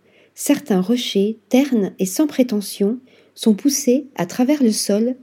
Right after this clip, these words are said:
dans un silence lointain et total. Des pierres qui, dans les mains de Collins, affichent une surface polie d'où semble émaner une lueur orangée qui révèle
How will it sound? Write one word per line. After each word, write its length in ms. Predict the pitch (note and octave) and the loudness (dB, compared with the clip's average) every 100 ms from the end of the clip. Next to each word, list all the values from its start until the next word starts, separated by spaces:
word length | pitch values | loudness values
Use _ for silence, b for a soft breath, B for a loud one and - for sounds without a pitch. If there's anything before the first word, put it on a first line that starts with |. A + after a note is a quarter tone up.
| - | -4
dans 160 | G3 G3 | 0 2
un 80 | |
silence 460 | G3+ - C4+ C#4 - | 0 0 0 0 0
lointain 320 | G#3 G#3 B3 | -2 0 0
et 100 | A3 | 0
total. 580 | F#3+ F3+ D3+ D3 D3 F3+ - _ _ _ b b b b b | 0 -2 -4 -6 -8 -10 -18 _ _ _ b b b b b
Des 160 | F3+ | 2
pierres 540 | G#3 - F#3 F3 B3 - | 2 2 0 0 -4 -8
qui, 320 | - F#3+ G3 b b b F3+ | -6 -4 -6 b b b 2
dans 120 | F#3+ | 4
les 140 | G3 | 6
mains 200 | G#3 C4+ | 4 4
de 100 | A3 | 2
Collins, 680 | F#3+ A#3+ F#3+ G3+ A3+ - - _ _ _ | 4 4 4 2 -2 -8 -16 _ _ _
affichent 560 | B3 B3 A#3+ G#3+ - - G#3 | 0 0 0 -2 -4 -6 0
une 180 | F#3+ | 2
surface 500 | F#3 C4 - F#3 F#3 | 0 -4 -4 -4 -4
polie 380 | - B3 G#3+ C4 B B B B | 2 4 4 -2 B B B B
d'où 140 | A3 | 0
semble 360 | A3 D4+ D4 B3+ | 2 4 4 6
émaner 400 | C4 A#3+ A3+ B3+ | 6 6 4 4
une 200 | G#3+ F3+ | 4 4
lueur 380 | G3 B3 B3 B3 | 4 4 4 2
orangée 640 | C4 A3+ G3+ F3+ F#3+ B3 b b b | 0 2 2 0 -2 -6 b b b
qui 160 | - | -2
révèle 520 | G3+ A#3 G#3 G#3+ B3+ | 2 4 4 2 0